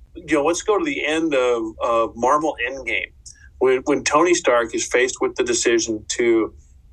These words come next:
to sacrifice his own life I mean, that's an ethical dilemma of sorts.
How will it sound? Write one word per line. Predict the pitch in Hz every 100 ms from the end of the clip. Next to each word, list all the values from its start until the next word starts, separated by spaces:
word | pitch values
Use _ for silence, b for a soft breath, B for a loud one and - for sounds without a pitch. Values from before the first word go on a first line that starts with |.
| - - - -
to | 151 123
sacrifice | - 147 160 165 160 143 139
his | 143 123
own | 123 127
life | 120 120 107 - - - - - -
I | -
mean, | 123 120
that's | 143 160
an | 165
ethical | 143 143 160 -
dilemma | 120 131 135 123
of | 113
sorts. | - 196 135